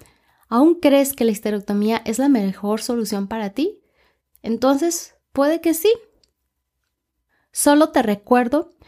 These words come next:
que busques una segunda opinión para estar cien por ciento segura. Tal vez en estos momentos te estés preguntando, "Bueno, Edu, ¿qué pasa si a mí ya me realizaron la histerectomía?".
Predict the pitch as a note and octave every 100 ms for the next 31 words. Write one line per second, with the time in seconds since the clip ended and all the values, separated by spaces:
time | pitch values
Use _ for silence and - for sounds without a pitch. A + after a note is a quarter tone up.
0 | _ - G#3+ G3+ G#3+ - A3 G#3+ A3 G#3
1 | G3 G3 F#3+ G3 F#3+ F#3 G#3+ B3+ C4 G3
2 | F#3 F#3+ F#3 - G#3+ G3 G3 G3+ F#3 F#3+
3 | - F3 F3 F3 - _ _ _ _ _
4 | _ _ _ - C#4 E4+ E4 D#4+ C#4 C#4
5 | C#4 B3+ G#3 G#3 G#3+ G#3 A3 G#3 G3+ G3+
6 | - G#3+ F#3 F3+ F#3 F#3 F3+ F#3 G#3+ A#3
7 | G#3+ G3 F#3+ F#3+ _ - C4 C4+ C#4+ C#4
8 | C4+ C#4 _ _ _ - A#3+ G#3+ A#3 A3+
9 | A3 A3+ G3+ F3+ F#3 - E3+ F3 F3 F3+
10 | - F3+ F3 - G3+ D#4 G#3+ -